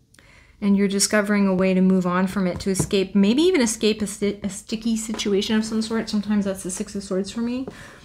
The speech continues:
With the Seven of Pentacles, or the Seven of Cups here, sorry, you have the Chariot. So there's Cancer energy here.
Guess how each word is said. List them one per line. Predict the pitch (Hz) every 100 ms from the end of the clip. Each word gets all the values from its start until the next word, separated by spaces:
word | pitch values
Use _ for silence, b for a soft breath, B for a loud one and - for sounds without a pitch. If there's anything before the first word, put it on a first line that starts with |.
| B B B B
With | 262
the | 277
Seven | 277 277 294 381
of | -
Pentacles, | 262 247 - - 294 302 320 - -
or | 240
the | 233
Seven | 233 254 277
of | 262 220 -
Cups | - 233 -
here, | 277 277
sorry, | 277 277 277 285
you | 277
have | 226 233 220 214 -
the | 214
Chariot. | - 214 214 - -
So | -
there's | 240 226
Cancer | - 262 262 269
energy | 254 262 262 254
here. | 262 254 254 262 277